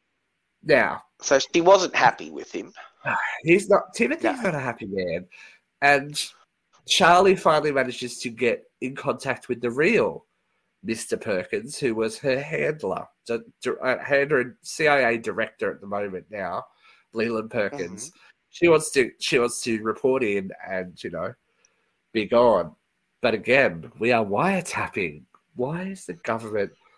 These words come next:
Speaker 1: wiretapping its own agents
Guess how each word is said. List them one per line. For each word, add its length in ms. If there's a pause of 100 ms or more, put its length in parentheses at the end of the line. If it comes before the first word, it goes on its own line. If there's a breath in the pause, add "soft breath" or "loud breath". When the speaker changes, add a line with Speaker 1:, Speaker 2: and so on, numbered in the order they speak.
(260)
Speaker 1:
wiretapping 800
its 220
own 320 (120)
agents 800